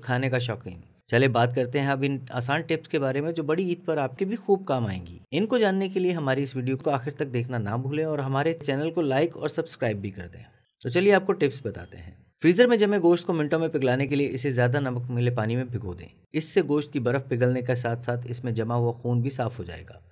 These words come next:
और गोश्त की रंगत भी तब्दील नहीं होगी। ईद से कबल ही प्याज को फ्राई करके एक कागज पर फैला लें और खुश्क करके उसको फ्रिज में रख लें। जब जरूरत हो निकाल लें और इस्तेमाल कर लें।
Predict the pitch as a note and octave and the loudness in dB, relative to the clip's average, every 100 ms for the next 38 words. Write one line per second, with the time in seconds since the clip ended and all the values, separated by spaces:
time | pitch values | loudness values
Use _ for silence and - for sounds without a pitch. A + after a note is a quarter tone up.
0 | _ G#2 G#2 B2+ B2 B2 A2 G#2+ A2+ A2 | _ -6 0 0 2 2 2 0 -2 -2
1 | E3+ C3 A2+ A#2+ A#2+ G2 F2 E2+ D#2+ - | -2 0 0 -2 -2 -4 -8 -10 -16 -20
2 | _ - G#3 B3 B3+ G#3 F#3+ G3 F#3+ D3+ | _ -4 -4 -2 0 2 4 2 2 0
3 | D3 D#3+ C#3+ C3+ C3+ C3+ C3+ A#2+ C3 B2+ | 0 -2 2 2 2 0 0 -2 -2 0
4 | A2+ A#2 - A#2 A2 G2+ A2+ B2+ C3 B2 | -2 -2 -4 -6 -2 0 0 0 -2 -4
5 | - E3 - B2+ B2 C3+ C3 C#3 - C3 | -6 -6 -4 -2 0 -2 -2 -6 -4 -4
6 | B2 C3 - E2+ D2+ - _ - A2+ A2+ | -2 -4 -6 -10 -16 -20 _ -2 2 6
7 | A#2+ C3 A#2+ D3 C#3+ A2 G#2+ C3 C#3 A#2 | 6 6 6 2 2 0 0 0 -2 -2
8 | A#2+ A#2+ A2+ F2+ F#2 E2 - | 0 0 -2 -6 -10 -16 -20